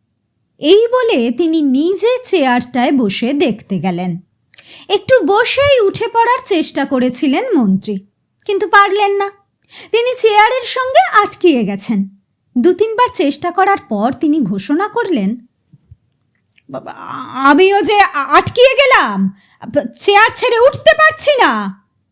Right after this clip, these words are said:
তারপর সাত্তকী পালের দিকে তাকিয়ে দাঁত খিঁচিয়ে বললেন, "মশাই,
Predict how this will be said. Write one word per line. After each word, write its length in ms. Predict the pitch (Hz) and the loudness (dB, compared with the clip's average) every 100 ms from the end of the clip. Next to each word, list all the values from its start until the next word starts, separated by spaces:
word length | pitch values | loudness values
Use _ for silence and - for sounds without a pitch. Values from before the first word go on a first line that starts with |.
| _ _ _ _ _ | _ _ _ _ _
তারপর 440 | 269 269 - 508 539 | 0 0 0 -2 -2
সাত্তকী 640 | - 427 359 - 453 453 | -2 -2 -2 -4 -2 -2
পালের 360 | 453 427 440 294 | 0 0 0 0
দিকে 240 | 403 440 | 0 0
তাকিয়ে 680 | 427 254 214 381 440 220 214 | -2 -2 0 0 2 0 -2
দাঁত 540 | 196 269 285 381 440 - | -2 -2 -2 -6 -8 -12
খিঁচিয়ে 400 | 453 392 427 370 | -6 0 2 2
বললেন, 600 | 220 208 311 370 170 185 _ _ _ _ _ _ _ _ _ 508 | 2 2 2 2 -2 -4 _ _ _ _ _ _ _ _ _ 2
"মশাই, 540 | 403 - 427 415 539 | 2 4 4 4 2